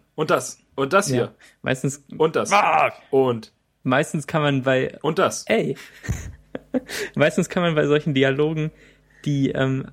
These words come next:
Speaker 2: eine Standardoption und mehrere Alternativen haben, auch, ähm, die Alternativen gezielt mit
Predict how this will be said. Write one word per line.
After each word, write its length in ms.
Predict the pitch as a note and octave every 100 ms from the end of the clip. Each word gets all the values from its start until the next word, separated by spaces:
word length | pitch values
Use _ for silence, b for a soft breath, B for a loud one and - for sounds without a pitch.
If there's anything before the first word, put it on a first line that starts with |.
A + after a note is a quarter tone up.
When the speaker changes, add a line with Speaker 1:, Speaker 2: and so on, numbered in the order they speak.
| _ _
Speaker 2:
eine 200 | C#3 D3+
Standardoption 760 | - D3+ E3 D3 - - D3+ D3
und 180 | C#3 C#3
mehrere 640 | C#3 C#3+ C3 C3 C3 -
Alternativen 760 | C3 C3 C3+ C3 - D3 C#3 B2+
haben, 180 | B2+ C#3 B B B B -
auch, 340 | C#3 C3+ - C#3+
ähm, 340 | C3 B2+ C3+ -
die 200 | C#3+ C#3
Alternativen 560 | C3 D3+ C3 - C#3 C#3
gezielt 640 | C3+ - D#3 D3+ D3 - -
mit 440 | C#3 C#3 - -